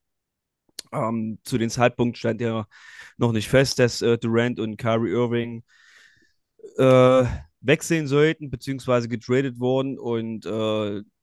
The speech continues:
da hatte man dann zumindest schon mal zwei Mega-Kracher-Spiele mit den Celtics und den Nets, äh, vor der Brust, sag ich mal. Ähm, bei den Pelicans,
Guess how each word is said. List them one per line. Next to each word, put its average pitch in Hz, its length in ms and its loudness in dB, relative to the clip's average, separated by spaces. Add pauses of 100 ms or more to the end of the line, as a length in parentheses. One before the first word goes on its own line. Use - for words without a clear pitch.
(160)
da 107 120 -6
hatte 120 180 -6
man 117 120 -2
dann 113 140 -2
zumindest 147 520 -2
schon 143 140 -4
mal 131 340 0 (440)
zwei 113 500 0
Mega-Kracher-Spiele 123 1200 -4
mit 113 140 -8
den 113 120 -8
Celtics 117 420 -6
und 104 80 -8
den 107 120 -8
Nets, - 380 -6
äh, 107 220 -6
vor 110 180 -10
der 110 120 -6
Brust, - 300 -8
sag 113 160 -4
ich 113 120 -12
mal. 110 300 -8 (540)
Ähm, 104 440 -4
bei 104 100 -2
den 107 160 0
Pelicans, 127 640 2